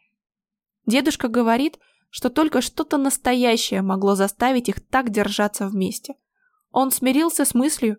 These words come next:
что больше не увидит Таха. Но миссис Эванс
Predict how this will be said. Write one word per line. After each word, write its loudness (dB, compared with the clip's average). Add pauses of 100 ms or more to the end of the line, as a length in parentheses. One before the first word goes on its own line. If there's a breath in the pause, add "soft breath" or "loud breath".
(100)
что -4
больше 0
не 0
увидит 0
Таха. -4 (540)
Но 2
миссис 0
Эванс 0